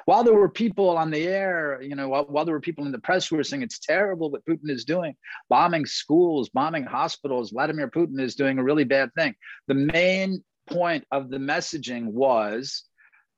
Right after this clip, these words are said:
that Vladimir Putin is not such a bad guy because he's, after all, fighting isis.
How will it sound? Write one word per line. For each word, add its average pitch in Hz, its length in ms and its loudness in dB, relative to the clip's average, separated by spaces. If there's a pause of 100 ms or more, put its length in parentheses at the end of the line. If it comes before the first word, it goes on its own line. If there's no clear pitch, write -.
(500)
that 143 340 -2
Vladimir 170 440 0
Putin 170 320 -6
is 135 160 -8
not 147 240 -6
such 156 200 -8
a 139 40 -4
bad 143 460 0
guy 139 300 0
because 120 200 -8
he's, 120 120 -8
after 131 320 -2
all, 120 80 0
fighting 131 480 -4
isis. - 760 -6